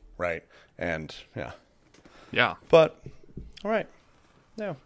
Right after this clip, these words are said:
Speaker 1: I like that. I, I'll, I'll definitely find the tape, 'cause I do, I mean, I enjoy Robin Williams, and I would love to see, see what that moment was like. So
Speaker 2: Yeah,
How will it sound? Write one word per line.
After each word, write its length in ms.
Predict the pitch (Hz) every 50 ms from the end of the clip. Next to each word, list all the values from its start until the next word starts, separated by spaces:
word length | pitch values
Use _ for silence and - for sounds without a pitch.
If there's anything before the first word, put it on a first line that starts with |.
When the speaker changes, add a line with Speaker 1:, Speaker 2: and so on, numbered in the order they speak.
| - - - _ _ - -
Speaker 1:
I 60 | 185
like 180 | 190 190 175 -
that. 240 | 131 117 147 -
I, 40 | 165
I'll, 260 | 160 160 147 156 160 147 156
I'll 60 | 165
definitely 280 | 170 180 - - 185
find 260 | 156 - 165 156 147 135
the 60 | 120
tape, 240 | - 127 117 107 -
'cause 80 | -
I 60 | 127
do, 260 | 120 117 117 110 104 98
I 20 |
mean, 220 | 98 95 90 85 - - - - _ _ - - - _ _ _
I 120 | - - 98
enjoy 240 | 98 92 95 92 90
Robin 280 | 87 85 85 85 85
Williams, 320 | 85 85 87 92 110 113 -
and 80 | -
I 40 | 95
would 120 | 98 92
love 120 | 90 90 87
to 80 | 95
see, 260 | 87 - 87 85 87 87 - _ _ - - - - - - -
see 160 | - - - 104
what 80 | 90
that 100 | - 87
moment 240 | 87 90 87 87 87
was 140 | 85 78 85
like. 280 | 85 87 101 - - - -
So 260 | - - - 101 98 - _ _ -
Speaker 2:
Yeah, 320 | 104 110 110 104 98 95